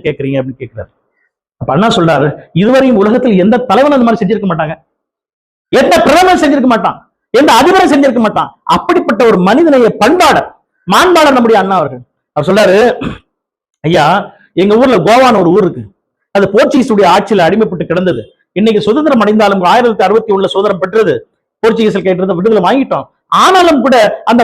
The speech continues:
போராட்டத்தில் ஈடுபட்ட ஒரு வீரன் இன்றைக்கும் உங்களுடைய லிஸ்பன் சொல்லக்கூடிய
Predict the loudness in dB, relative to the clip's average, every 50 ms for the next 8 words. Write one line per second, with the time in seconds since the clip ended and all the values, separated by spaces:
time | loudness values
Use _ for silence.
0 | 0 0 0 0 2 2 0 0 -2 -2 0 0 0 2 2 2 0 0 0 0
1 | 0 2 2 2 2 2 2 2 2 0 -4 -8 -14 -20 _ _ _ _ _ _
2 | _ _ _ 0 2 2 4 4 2 2 2 2 0 0 0 -2 -6 -14 -20 _
3 | _ _ 0 0 2 2 2 2 0 0 0 0 2 2 2 2 2 0 0 2
4 | 2 0